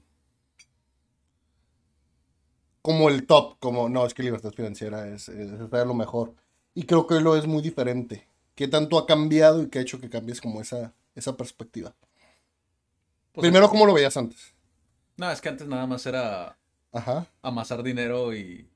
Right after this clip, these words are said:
Speaker 2: y ya está, o sea, sin ningún propósito, sin, ¿sabes? Sin ningún resultado, sin ninguna finalidad.
Speaker 1: Ok.
Speaker 2: Nada más amasar dinero y, y pues obviamente los lujos que eso conlleva, o sea, a
Speaker 1: Por
Speaker 2: veces, en ocasiones
Speaker 1: Ok.
Speaker 2: confundimos como esa parte, güey, como, como el hecho de,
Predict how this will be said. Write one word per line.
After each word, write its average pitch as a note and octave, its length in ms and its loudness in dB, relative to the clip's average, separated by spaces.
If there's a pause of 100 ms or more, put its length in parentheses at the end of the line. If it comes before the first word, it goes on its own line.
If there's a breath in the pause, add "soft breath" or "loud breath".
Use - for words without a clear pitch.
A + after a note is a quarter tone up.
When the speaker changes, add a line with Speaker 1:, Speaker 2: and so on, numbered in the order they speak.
(220)
Speaker 2:
y G#2 380 -12
ya G2+ 120 -10
está, G2+ 300 -14
o G2+ 60 -20
sea, G2+ 140 -14
sin A2 140 -12
ningún G#2 240 -10
propósito, A2+ 680 -12
sin, F#2+ 460 -14 (440)
¿sabes? A2+ 200 -8
Sin A#2 120 -10
ningún A#2 260 -6
resultado, A#2+ 460 -10
sin A2 120 -12
ninguna G#2+ 260 -10
finalidad. G2 540 -16 (160)
Speaker 1:
Ok. A#2+ 200 -12
Speaker 2:
Nada B2 100 -6
más A#2 160 -6
amasar A2+ 440 -8
dinero A#2+ 440 -8
y, G2 220 -12 (500)
y C#3 80 -8
pues C3 140 -10
obviamente D3 380 -6
los C3+ 160 -6
lujos B2+ 380 -10
que G2+ 160 -14
eso G2+ 180 -18
conlleva, G#2 400 -12
o G2+ 60 -20
sea, G2 280 -20
a - 140 -12
Speaker 1:
Por E3+ 140 8
Speaker 2:
veces, - 120 -4
en C3 60 -6
ocasiones C3+ 460 -6
Speaker 1:
Ok. - 60 -18
Speaker 2:
confundimos C3 520 -8
como A#2 200 -12
esa - 180 -20
parte, B2+ 260 -10
güey, G2+ 180 -12 (380)
como, G#2+ 400 -8 (400)
como B2+ 200 -12
el A#2+ 80 -6
hecho D3+ 260 -8
de, A2 500 -8